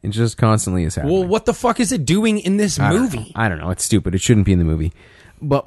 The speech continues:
Speaker 2: Like,
Speaker 1: I, what I was
Speaker 2: Transform-,
Speaker 1: gonna
Speaker 2: tr-, on, honest to
Speaker 1: Yeah.
Speaker 2: God, Transformers has more coherent storytelling. S-, straight up.
Speaker 1: Sure. Yeah, this is lacking. Eh, there, there's no development. There's no resolve. Like,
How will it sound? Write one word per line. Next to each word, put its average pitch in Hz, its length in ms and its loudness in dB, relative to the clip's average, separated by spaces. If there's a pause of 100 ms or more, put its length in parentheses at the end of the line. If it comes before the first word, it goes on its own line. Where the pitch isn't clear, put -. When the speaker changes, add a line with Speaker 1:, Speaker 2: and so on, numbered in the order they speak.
(140)
Speaker 2:
Like, 143 200 2
Speaker 1:
I, - 40 2
what 160 120 2
I 160 60 2
was 160 260 2
Speaker 2:
Transform-, 139 260 2
Speaker 1:
gonna 120 60 -2
Speaker 2:
tr-, 185 60 -2
on, 202 120 0
honest 202 340 0
to 214 60 0
Speaker 1:
Yeah. - 20 0 (140)
Speaker 2:
God, 147 80 -6 (160)
Transformers 190 680 0
has 156 200 0
more 151 280 0
coherent 139 580 0
storytelling. 117 840 0
S-, - 420 -2 (140)
straight 165 580 0
up. 107 240 0 (140)
Speaker 1:
Sure. 220 420 0 (100)
Yeah, 143 280 2
this 123 240 0
is 120 180 0
lacking. 110 600 0 (500)
Eh, 117 80 -6 (120)
there, 139 280 0 (100)
there's 127 300 -2
no 139 240 2
development. 107 720 2
There's 107 240 0
no 101 480 0 (140)
resolve. 95 640 2
Like, 95 180 2